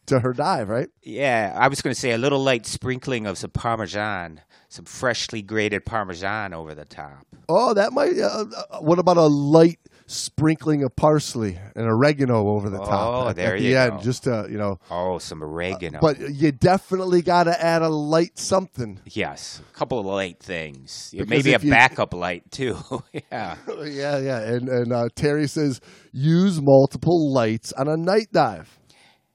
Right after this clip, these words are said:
Speaker 1: Always have a backup," right?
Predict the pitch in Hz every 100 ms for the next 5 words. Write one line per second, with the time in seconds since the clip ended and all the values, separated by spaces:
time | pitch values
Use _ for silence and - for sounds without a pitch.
0 | _ - 151 185 175 156 147 151 147 143
1 | 170 170 180 165 120 117 - _ _ -
2 | _ - 127 135